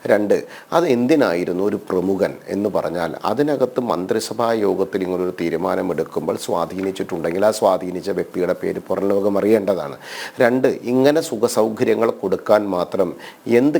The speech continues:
കിണ്ടാണ്ടമാണ് ഇ എം ഐക്ക് ഉണ്ടായിരുന്നത് എന്നും കൂടി ജനങ്ങൾക്കറിയണം. രണ്ട്, ഇവർക്കുള്ള സാമ്പത്തിക, മൂന്ന്, സാമ്പത്തിക സ്രോതസ്സ് എവിടെ നിന്നാണെന്ന് തിരിച്ചറിയണം. ഇവർ ലീവിന് വന്ന് പോകുന്നു, ഇവരൊരു ജോലിക്ക് പോകുന്ന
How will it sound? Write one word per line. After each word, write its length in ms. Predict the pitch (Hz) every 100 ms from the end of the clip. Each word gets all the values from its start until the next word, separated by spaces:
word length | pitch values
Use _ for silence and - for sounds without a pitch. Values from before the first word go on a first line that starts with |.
| 170
കിണ്ടാണ്ടമാണ് 800 | 113 110 113 120 120 120 95 90 104 - 113
ഇ 0 | 110
എം 80 | 110
ഐക്ക് 140 | 104 -
ഉണ്ടായിരുന്നത് 600 | 95 95 110 101 98 90 107 -
എന്നും 180 | 95 98 95
കൂടി 140 | 92 117
ജനങ്ങൾക്കറിയണം. 800 | 92 90 92 - 87 82 80 71 - - - -
രണ്ട്, 180 | 113 131
ഇവർക്കുള്ള 380 | 131 131 143 131 127
സാമ്പത്തിക, 520 | 95 98 107 - 107 104
മൂന്ന്, 180 | 101 113 107
സാമ്പത്തിക 600 | 78 85 110 123 - 120 113
സ്രോതസ്സ് 600 | - 87 110 127 - 76 - -
എവിടെ 200 | 113 110 110
നിന്നാണെന്ന് 460 | 104 95 92 95 120
തിരിച്ചറിയണം. 600 | 165 110 95 85 78 73 62 - - - -
ഇവർ 200 | 82 87 139 156
ലീവിന് 340 | 151 156 175 160
വന്ന് 180 | 165 160 196
പോകുന്നു, 340 | 147 143 147 143
ഇവരൊരു 260 | 104 110 127
ജോലിക്ക് 360 | 135 127 120 139
പോകുന്ന 280 | 131 127